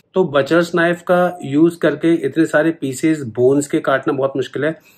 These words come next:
जिसके लिए हमें या तो कोई आरी चाहिए, अ, चाहिए, कोई ना कोई आरी की ज़रूरत होती है। आरी आप जानते हैं, सॉ। अब ये सॉ मैनुअल भी हो सकती है जो आमतौर पर आपने घरों में देखी है, जो कारपेंटर लोग यूज़ करते हैं, वो भी हो सकती है,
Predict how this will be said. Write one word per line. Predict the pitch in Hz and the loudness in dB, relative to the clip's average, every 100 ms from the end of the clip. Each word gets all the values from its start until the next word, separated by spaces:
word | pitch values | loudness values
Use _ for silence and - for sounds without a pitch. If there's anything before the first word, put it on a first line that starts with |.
| _ _ 135 | _ _ -6
जिसके | 143 - 165 | -6 -2 0
लिए | 156 165 | 4 2
हमें | 151 147 156 165 | 4 0 0 -2
या | 147 131 | -2 -2
तो | 147 | -2
कोई | 143 147 | 0 0
आरी | 143 135 131 165 | 2 2 2 2
चाहिए, | - 160 160 160 - _ - | 2 2 2 0 -4 _ -6
अ, | 135 135 | -4 -4
चाहिए, | 131 143 147 156 160 _ _ - | -2 -2 -2 -4 -6 _ _ -2
कोई | 139 | 0
ना | 131 | 0
कोई | 143 143 | 0 0
आरी | 127 127 143 | 0 0 0
की | 156 | 0
ज़रूरत | 143 147 143 | 2 0 0
होती | 135 135 143 | -2 -2 -6
है। | 165 - _ _ 135 | -6 -10 _ _ -4
आरी | 127 131 | 0 0
आप | 131 | 0
जानते | 123 120 117 147 | -2 -4 -2 -2
हैं, | |
सॉ। | 143 139 147 - _ _ _ _ | -2 0 -2 -2 _ _ _ _
अब | 175 170 | -2 2
ये | 185 202 196 | 6 6 6
सॉ | 180 180 | 4 4
मैनुअल | 170 135 143 160 | 4 2 2 2
भी | 170 | 4
हो | 170 | 2
सकती | 160 160 - | 2 -4 2
है | 165 180 | 2 2
जो | 147 147 | 0 -2
आमतौर | 135 131 127 131 | 0 -2 0 -2
पर | 123 131 | 0 0
आपने | 127 135 | 0 -2
घरों | 123 123 | -4 -6
में | 123 120 | -6 -8
देखी | 120 - 131 | -8 -6 -6
है, | 147 _ _ _ _ _ _ _ - | -6 _ _ _ _ _ _ _ -10
जो | 143 131 | -4 -2
कारपेंटर | 131 117 123 113 123 | 0 0 -2 -4 -2
लोग | 123 117 | -4 -4
यूज़ | 123 117 | -6 -6
करते | 123 113 | -6 -2
हैं, | 135 | -2
वो | 135 123 | -2 -4
भी | 131 | -4
हो | 123 | -4
सकती | 110 - 131 | -8 -8 -4
है, | 170 | -4